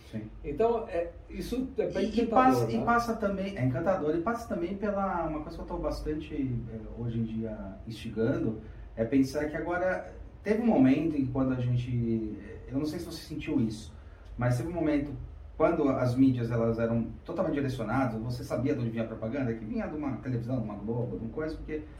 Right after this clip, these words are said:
Speaker 1: então, quando a gente tinha esse meio de massa, tá? É, a gente tinha um, um, um canal só de distribuição e a percepção do usuário,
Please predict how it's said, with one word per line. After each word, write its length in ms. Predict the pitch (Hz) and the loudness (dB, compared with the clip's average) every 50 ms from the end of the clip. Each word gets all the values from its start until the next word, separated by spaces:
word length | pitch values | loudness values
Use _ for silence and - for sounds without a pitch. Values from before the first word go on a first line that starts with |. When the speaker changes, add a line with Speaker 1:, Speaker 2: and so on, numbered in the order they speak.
| - - - - - - - - | -16 -16 -16 -16 -16 -18 -12 -4
Speaker 1:
então, 240 | - - 120 135 - | 0 2 4 4 4
quando 140 | - - - | 4 2 2
a 20 | |
gente 180 | 185 190 185 - | 2 0 0 0
tinha 120 | - 170 - | 0 0 0
esse 100 | - 139 | 2 4
meio 180 | 139 135 127 | 4 4 4
de 80 | 117 113 | 4 4
massa, 400 | 117 127 139 135 131 - - - - - - - - - | 6 6 6 6 4 2 -4 -10 -12 -14 -14 -16 -8 0
tá? 320 | - 117 123 127 123 - - - - - - - | 2 4 4 4 2 0 -4 -10 -14 -14 -4 2
É, 400 | 113 113 110 113 113 107 104 - - | 4 6 6 6 6 4 0 0 2
a 100 | 117 120 | 2 4
gente 240 | 123 - - - - | 4 2 0 -2 -4
tinha 460 | - 156 156 151 156 156 151 - - | -4 -2 0 2 4 4 4 2 2
um, 80 | 139 135 | 2 2
um, 500 | 143 143 135 120 135 135 127 123 135 139 | 2 2 2 0 0 0 0 2 2 2
um 60 | 131 | 2
canal 540 | - - 170 156 151 147 143 156 180 180 170 | 4 6 6 8 8 8 6 6 6 4 2
só 220 | - - 156 139 | 2 4 4 4
de 120 | 131 127 127 | 6 4 2
distribuição 800 | 131 127 123 - 120 117 120 123 117 - - 156 151 139 131 120 - - - - | 2 0 -2 -2 -2 -2 0 0 -2 2 6 8 8 8 8 6 2 -4 -8 -4
e 80 | 113 123 | 4 6
a 60 | 131 123 | 6 6
percepção 560 | 123 139 131 127 - - - - - 143 135 | 8 4 2 2 0 -2 -6 -2 0 0 2
do 80 | 127 | 2
usuário, 600 | 127 123 123 127 131 135 147 147 131 113 107 104 | 2 4 6 6 6 6 4 2 2 0 -2 -4